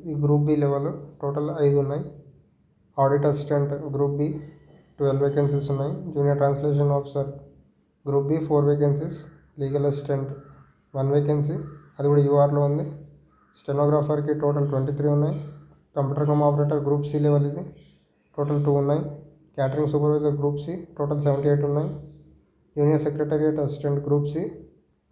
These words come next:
ఇది హెడ్ క్వార్టర్స్ రీజనల్ ఆఫీస్ క్యాడర్ ఇది, టోటల్ ట్వంటీ వన్ ఉన్నాయి. జూనియర్ అసిస్టెంట్, జూనియర్ సెక్రటేరియట్ అసిస్టెంట్ గ్రూప్ సి ఇది జేఎన్వి నవోదయ క్యాడర్ ఇది, నవోదయ స్కూల్స్లలో టోటల్ త్రీ సిక్స్టీ పోస్టులు అయితే ఉన్నాయి. ఎలక్ట్రీషియన్ కమ్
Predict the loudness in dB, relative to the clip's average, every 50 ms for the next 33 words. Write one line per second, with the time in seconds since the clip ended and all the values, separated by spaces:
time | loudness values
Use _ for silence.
0 | _ _ _ _ _ _ _ -4 0 2 2 2 2 0 0 0 2 2 2 0
1 | 0 2 2 2 2 0 0 -2 0 0 0 2 2 2 2 0 -2 0 0 0
2 | 2 2 0 0 0 -4 -4 -6 -8 -8 -8 -4 -4 -2 -2 0 0 2 2 2
3 | 2 2 2 4 2 2 0 0 -4 -6 -10 -16 -20 -20 _ _ _ _ _ _
4 | _ _ _ -10 -2 0 2 4 4 4 2 2 0 -2 -6 -6 -6 -4 -4 -2
5 | -2 -4 -6 -8 -6 -4 -2 -2 0 0 0 -2 -2 -2 -2 -2 -2 0 0 2
6 | 2 2 2 2 2 0 0 0 -2 -2 -2 -4 -6 -6 -4 -4 -4 -4 -6 -10
7 | -16 -20 -20 -20 -20 -20 _ _ -2 2 4 4 4 4 2 0 0 2 0 -2
8 | -4 -6 -8 -6 0 2 4 6 6 6 4 4 4 2 2 4 4 2 0 0
9 | 0 0 0 0 0 0 -2 -2 -4 -6 -8 -12 -14 -20 -20 _ _ _ _ _
10 | _ -2 0 2 4 4 2 2 -2 -4 -4 -6 -4 -4 -4 -4 -4 -4 -4 -2
11 | -2 -2 -2 -2 -2 -2 -2 -2 -2 -4 -4 -6 -6 -2 -2 -2 -2 0 -2 -2
12 | 0 0 0 0 0 -2 -4 -6 -8 -10 -16 -18 -20 -20 -20 -20 -20 -20 _ _
13 | _ _ _ -20 _ _ -4 0 0 0 2 0 0 -2 -2 -2 -2 0 0 -2